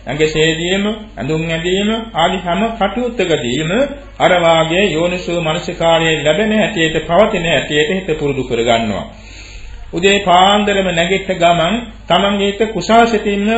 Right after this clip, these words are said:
හදාගන්නට අදිෂ්ඨාන කර ගැනීම ඉතා වැදගත් සාර ධර්මයක්.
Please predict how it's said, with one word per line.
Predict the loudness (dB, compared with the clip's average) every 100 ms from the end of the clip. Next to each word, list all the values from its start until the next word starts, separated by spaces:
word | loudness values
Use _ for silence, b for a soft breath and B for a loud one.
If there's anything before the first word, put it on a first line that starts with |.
| -2 -4
හදාගන්නට | 2 6 6 6 4 2 0 2
අදිෂ්ඨාන | 2 2 0 0 0 0
කර | -2 -2
ගැනීම | -2 -2 -4 -6
ඉතා | -4 -2 2
වැදගත් | 0 0 0 -2
සාර | 0 2 2
ධර්මයක්. | 0 -2 0 0 -2